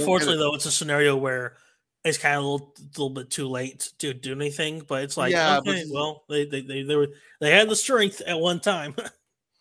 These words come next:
Speaker 2: Well, Del-, well, we've been mentioning that Delaware, like,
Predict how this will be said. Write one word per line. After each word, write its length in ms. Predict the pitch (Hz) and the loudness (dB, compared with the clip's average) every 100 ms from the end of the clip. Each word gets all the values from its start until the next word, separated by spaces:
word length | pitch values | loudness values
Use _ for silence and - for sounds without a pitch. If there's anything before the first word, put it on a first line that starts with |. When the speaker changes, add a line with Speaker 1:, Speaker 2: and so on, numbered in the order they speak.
| _ - | _ -4
Speaker 2:
Well, 120 | 208 | -2
Del-, 260 | 185 254 214 | 2 0 0
well, 160 | 208 | -4
we've 220 | 196 254 | -4 -6
been 160 | 285 240 | -6 -4
mentioning 340 | 254 269 226 | -6 -6 -6
that 180 | 175 135 | -6 -4
Delaware, 400 | 151 147 143 139 | -2 -2 0 0
like, 240 | 135 127 | -2 -4